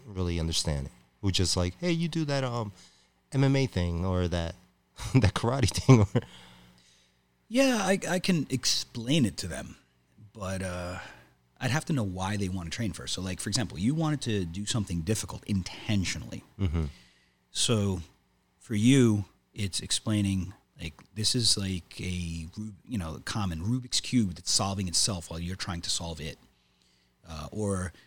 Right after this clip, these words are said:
Speaker 2: you know, some martial arts are like checkers and this is like chess. Uh, I don't think it's a fair assessment. I think every martial art has their own difficulty. Uh, I believe that the jiu-jitsu,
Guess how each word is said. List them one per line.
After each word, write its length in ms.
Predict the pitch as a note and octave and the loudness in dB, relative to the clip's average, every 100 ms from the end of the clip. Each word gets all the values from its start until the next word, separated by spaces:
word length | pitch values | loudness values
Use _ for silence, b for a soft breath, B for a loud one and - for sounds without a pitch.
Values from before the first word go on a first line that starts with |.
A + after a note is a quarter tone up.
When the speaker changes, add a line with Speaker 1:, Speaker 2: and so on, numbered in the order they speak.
| B | B
Speaker 2:
you 80 | - | -12
know, 120 | F#2 | -8
some 280 | E2+ - A#2+ | -2 0 2
martial 340 | A2+ A2 - G#2 | 0 0 -2 -4
arts 200 | G#2 - | -4 -4
are 40 | |
like 180 | G2+ F#2+ - _ _ _ _ | -4 -6 -10 _ _ _ _
checkers 640 | - A2 - G2 F#2 F#2 - | -4 -4 -4 -12 -12 -16 -10
and 340 | F#2 F2 F2 | -6 -4 -4
this 180 | F#2+ - | -2 -2
is 120 | F#2+ | -2
like 160 | F2+ E2+ | -6 -8
chess. 600 | - - F#2+ - - - - | -6 -6 -6 -4 -6 -6 -12
Uh, 340 | - C#2+ A#1+ - - _ | -12 -12 -12 -16 -20 _
I 60 | G#2+ | -6
don't 120 | G#2+ | -4
think 140 | G2 A2 | -4 -4
it's 140 | F#2 | -6
a 40 | G#2 | -6
fair 260 | - G#2+ | -4 -4
assessment. 440 | F2+ - G2+ G#2+ G2 | -2 -2 -2 -4 -6
I 60 | |
think 180 | - F#2 | -6 -8
every 340 | G2 G#2 F#2 - - | -6 -6 -6 -10 -14
martial 360 | G2 F#2 - F#2+ | -8 -4 -2 -4
art 100 | E2+ | -8
has 160 | - | -10
their 140 | F2+ D#2+ | -8 -8
own 300 | F2 F2+ F2 _ _ F2 F2 | -6 -6 -8 _ _ -20 -4
difficulty. 600 | G#2 A#2+ - C3 D#3+ D#3+ b b b b b _ | -2 -2 -4 -2 -4 -6 b b b b b _
Uh, 240 | - F#2 F2 | -8 -6 -4
I 100 | F#2 | -4
believe 360 | F#2 G2+ G#2 G2 | -4 -2 -2 -2
that 160 | F#2+ | -4
the 80 | - | -6
jiu-jitsu, 800 | F2 F2+ F2 G#2+ - A2+ G2+ F#2 | -10 -8 -4 0 2 2 0 -2